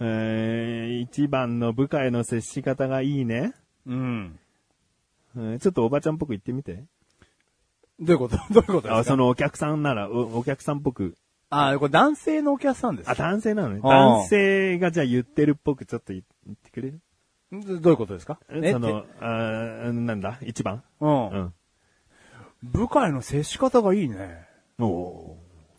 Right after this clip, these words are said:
Speaker 1: ー。二番。
Speaker 2: 店内放送上手だね。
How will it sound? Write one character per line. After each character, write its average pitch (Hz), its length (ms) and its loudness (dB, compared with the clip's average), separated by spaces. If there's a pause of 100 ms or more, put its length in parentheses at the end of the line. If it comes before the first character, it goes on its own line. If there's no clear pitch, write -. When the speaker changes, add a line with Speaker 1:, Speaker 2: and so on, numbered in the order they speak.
(160)
Speaker 1:
ー。 101 40 -10
二 110 200 -2
番。 90 160 -8 (1400)
Speaker 2:
店 262 240 4
内 311 140 6
放 294 140 4
送 160 140 0
上 147 220 4
手 240 100 -2
だ 123 140 4
ね。 92 260 -10